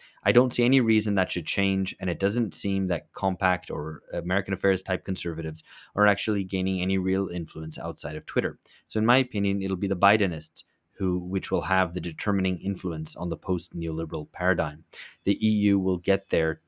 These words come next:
ten years <laughs> later when the Germans finally understand that the end of history is over.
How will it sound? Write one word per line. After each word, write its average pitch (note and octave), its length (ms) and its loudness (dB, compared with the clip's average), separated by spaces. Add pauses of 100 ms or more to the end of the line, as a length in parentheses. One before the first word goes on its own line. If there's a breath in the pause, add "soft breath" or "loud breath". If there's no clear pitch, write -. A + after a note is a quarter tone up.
ten F#2 180 -2
years E2 220 -4
<laughs> G2 80 2
later F#2+ 320 4 (160 soft breath)
when G#2 100 0
the A2+ 80 6
Germans A2 340 2
finally F#2+ 360 2
understand E2 560 -2
that E2 100 -6
the G2+ 100 -2
end E2 120 -2
of E2+ 80 -4
history D#2 400 -6
is E2 140 -2
over. G2 280 -2